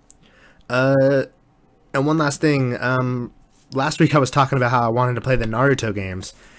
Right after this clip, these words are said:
And so they're releasing a Naruto Col-, Ultimate Storm, a Naruto Shippuden Ultimate Storm,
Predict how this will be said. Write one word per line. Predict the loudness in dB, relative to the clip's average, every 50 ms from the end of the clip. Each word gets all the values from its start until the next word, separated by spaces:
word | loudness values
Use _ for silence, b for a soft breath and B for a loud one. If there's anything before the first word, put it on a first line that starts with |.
| B B B B B
And | -6 -4 -4 -4 -4 -4
so | -4 -2 0 2 2 2 2
they're | 2 0 0
releasing | 2 2 2 2 2 2 2 0 0 0 0 -2 -4 -4
a | -4 -4
Naruto | -4 -4 -4 -2 0 0 0 0 -2 -2 -2 -2 -2
Col-, | -4 -6 -6 -6 -6 -4 -2
Ultimate | -2 -2 -2 -2 -4 -6 -6
Storm, | -6 -6 -4 -4 -2 -2 -2 -4 -6 -6 -10 B B B B B
a | B -2
Naruto | 0 0 0 0 0 0
Shippuden | -2 0 -2 -2 0 0 0 0 0 -2 -4
Ultimate | -4 -4 -4 -4 -4 -6 -4 -6
Storm, | -6 -4 -4 -4 -4 -6 -6 -8 -12